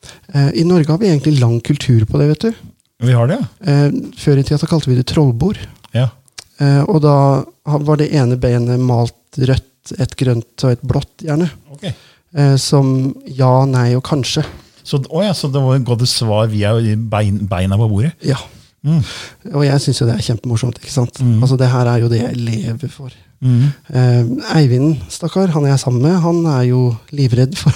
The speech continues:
Speaker 1: <laughs> for alt som
Speaker 2: Så han så ikke det at den plansjetten beveget seg av seg selv?
Speaker 1: Nei, det her er mange år siden jeg satt
Speaker 2: Ja,
Speaker 1: med det.
Speaker 2: det var før du ble sammen med Eivind?
Speaker 1: Ja, før jeg ble
Speaker 2: Ja.
Speaker 1: sammen med Eivind. Eh, men Eivind har jo sett andre ting bevege seg hjemme hos oss.
Speaker 2: Mm.
Speaker 1: Eh, og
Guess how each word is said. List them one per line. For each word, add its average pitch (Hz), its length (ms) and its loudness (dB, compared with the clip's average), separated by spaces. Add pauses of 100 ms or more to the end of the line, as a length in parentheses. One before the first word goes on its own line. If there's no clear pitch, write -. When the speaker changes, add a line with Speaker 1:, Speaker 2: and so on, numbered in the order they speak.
(380)
Speaker 1:
<laughs> 156 100 2 (200)
for - 320 -2
alt 165 220 -2
som 143 160 -2
Speaker 2:
Så 143 160 2
han 175 100 2
så 135 300 0
ikke 123 160 -2
det 120 100 2
at 117 160 0
den 117 240 2
plansjetten 113 520 0
beveget 95 340 0
seg 104 100 0
av 92 80 0
seg 95 120 0
selv? 123 200 0 (240)
Speaker 1:
Nei, 139 140 0
det 139 100 2
her 139 160 0
er 147 60 0
mange 123 180 -2
år 123 80 -8
siden 131 240 -6
jeg 127 80 -6
satt 117 140 -2
Speaker 2:
Ja, 123 80 0
Speaker 1:
med 127 80 -4
det. 117 80 2
Speaker 2:
det 123 100 2
var 123 120 -2
før 113 120 -2
du 104 120 -4
ble 101 60 -2
sammen 101 200 0
med 92 80 0
Eivind? 123 240 -2
Speaker 1:
Ja, 127 160 -2
før 127 260 -4
jeg 127 80 -2
ble 127 80 -4
Speaker 2:
Ja. 127 60 2
Speaker 1:
sammen 120 100 -4
med 120 120 -6
Eivind. - 240 -14 (440)
Eh, 139 200 0 (100)
men 147 180 0
Eivind 147 220 2
har 156 100 2
jo 160 80 -2
sett - 160 -2
andre 113 240 0
ting 131 160 -2
bevege 147 280 2
seg 160 180 2
hjemme 165 200 2
hos 170 200 -2
oss. - 140 -4 (120)
Speaker 2:
Mm. 131 280 0 (360)
Speaker 1:
Eh, 135 320 0
og 143 680 0